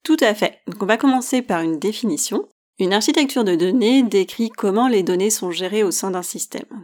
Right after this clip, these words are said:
Donc ça va concerner la façon dont les données sont collectées, transformées, stockées, distribuées et consommées.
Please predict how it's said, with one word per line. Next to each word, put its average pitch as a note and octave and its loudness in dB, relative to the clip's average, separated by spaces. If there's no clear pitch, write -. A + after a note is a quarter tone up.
Donc E3 -14
ça - -6
va F#3 0
concerner A3 -2
la G3+ 0
façon G3 -4
dont A3 -2
les F#3+ -2
données F3+ -2
sont E3+ -6
collectées, F#3 -4
transformées, F#3+ -4
stockées, - -4
distribuées F#3+ -6
et A3+ -2
consommées. G3+ -6